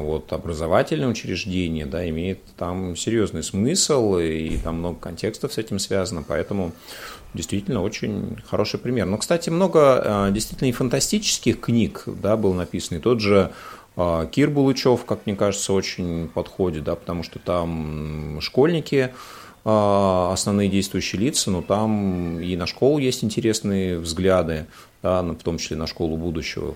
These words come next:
поэтому, ну, вот, мне было интересно читать даже в таком относительно поз-, подростковом возрасте. Хорошо, а, давайте будем перечислять примеры, которые хорошо подходят, плохо, да, которые чисто детские, может быть, немножко взрослые,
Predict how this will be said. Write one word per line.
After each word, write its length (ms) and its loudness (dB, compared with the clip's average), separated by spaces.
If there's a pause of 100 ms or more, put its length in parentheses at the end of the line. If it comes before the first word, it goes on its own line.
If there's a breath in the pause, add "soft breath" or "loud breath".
поэтому, 760 -4 (480)
ну, 120 2
вот, 120 -4
мне 100 0
было 220 4
интересно 420 0
читать 280 -2
даже 540 0
в 40 -20
таком 240 -8
относительно 400 -6
поз-, 200 -10 (120)
подростковом 560 0
возрасте. 400 -6 (480 loud breath)
Хорошо, 460 8
а, 480 2
давайте 360 6
будем 340 6
перечислять 500 6
примеры, 800 10
которые 1120 2 (120)
хорошо 340 4
подходят, 580 4
плохо, 800 6
да, 320 2
которые 460 0
чисто 320 0
детские, 800 4
может 320 -2
быть, 140 -6
немножко 360 0
взрослые, 720 4